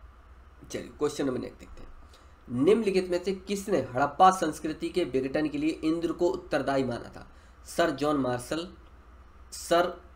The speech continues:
मार्टिमर व्हीलर, सर आरएल स्टीन, या फिर एम, ए-, एम एस बस। तो आपका उत्तर जो हो जाएगा वो हो जाएगा सर मार्टिमर व्हीलर,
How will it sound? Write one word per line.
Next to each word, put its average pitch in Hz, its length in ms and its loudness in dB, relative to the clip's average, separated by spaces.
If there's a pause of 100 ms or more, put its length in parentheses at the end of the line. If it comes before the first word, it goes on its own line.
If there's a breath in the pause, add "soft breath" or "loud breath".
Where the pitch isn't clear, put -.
मार्टिमर 131 680 2
व्हीलर, 123 440 0 (640)
सर 175 360 6
आरएल 135 480 2
स्टीन, 147 440 -4 (220)
या 127 140 2
फिर - 360 -4
एम, 175 440 8 (1600)
ए-, 139 220 -2
एम 165 360 4
एस 151 500 4
बस। 117 420 -8 (400)
तो 143 60 -2
आपका 143 260 2
उत्तर 175 440 2
जो 151 140 0
हो 123 120 -2
जाएगा 120 340 0
वो 151 220 2
हो 131 120 2
जाएगा 131 260 2
सर 185 280 2
मार्टिमर 143 640 4
व्हीलर, 117 360 -4